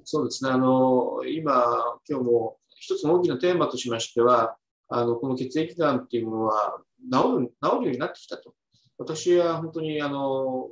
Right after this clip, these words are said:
これ治らない病気なので、それにチャレンジしたいってことで、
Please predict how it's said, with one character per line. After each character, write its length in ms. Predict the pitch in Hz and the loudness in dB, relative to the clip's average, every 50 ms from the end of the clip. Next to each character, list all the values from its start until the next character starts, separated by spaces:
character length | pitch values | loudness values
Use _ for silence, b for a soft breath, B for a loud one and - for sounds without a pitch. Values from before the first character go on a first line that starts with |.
| - | -8
こ 60 | - 143 | -6 -6
れ 60 | 135 | -2
治 60 | 135 | 0
ら 220 | 143 143 165 190 | 2 2 2 2
な 120 | 202 190 160 | 2 0 0
い 80 | 127 123 | 2 4
病 140 | 127 127 127 | 4 4 4
気 100 | 127 127 | 4 0
な 80 | 120 | -4
の 60 | 120 | -4
で、 60 | 120 - | -6 -8
そ 140 | - 135 | -10 -6
れ 80 | 139 147 | -4 -2
に 200 | 143 143 139 139 | -2 -2 -4 -4
チ 120 | - - | -2 -2
ャ 20 | 160 | 0
レ 80 | 156 143 | 0 0
ン 60 | 127 | -2
ジ 100 | 127 - | -4 -4
し 40 | - | -2
た 100 | 139 131 | 0 0
い 60 | 131 | 0
っ 60 | 127 | -2
て 80 | - - | -6 -10
こ 80 | - - - | -10 -8 -4
と 40 | - | 0
で、 300 | - 104 101 - - - | 2 4 2 2 0 -4